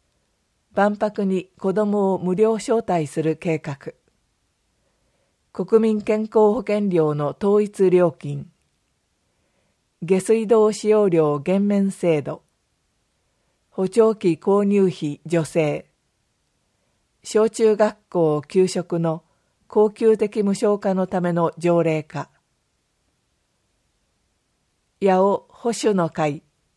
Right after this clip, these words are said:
松田紀之。学校給食の無償化、財源の確保は可能か。問い、新八尾改革プラン二点ゼロにおいて、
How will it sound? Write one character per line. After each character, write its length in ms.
松 340
田 160
紀 260
之。 380
学 260
校 220
給 240
食 280
の 140
無 80
償 320
化、 240
財 260
源 240
の 120
確 300
保 180
は 220
可 160
能 220
か。 240
問 240
い、 80
新 520
八 220
尾 80
改 240
革 320
プ 100
ラ 140
ン 300
二 220
点 320
ゼ 140
ロ 100
に 160
お 80
い 100
て、 320